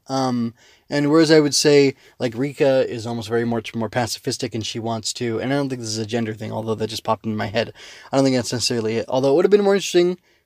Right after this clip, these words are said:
potentially, to flip it and, and have, uh, you know, Rika be the,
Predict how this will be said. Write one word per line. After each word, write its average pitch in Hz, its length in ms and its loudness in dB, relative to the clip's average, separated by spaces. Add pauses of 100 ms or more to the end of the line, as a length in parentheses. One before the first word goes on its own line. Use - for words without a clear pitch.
potentially, 147 460 2
to 156 100 0
flip 165 280 2
it 120 240 0
and, 117 320 -6
and 120 180 -6
have, 117 320 -4
uh, 113 240 0 (480)
you 131 80 -8
know, 120 120 0
Rika 139 280 -2
be 120 120 0
the, 110 400 -2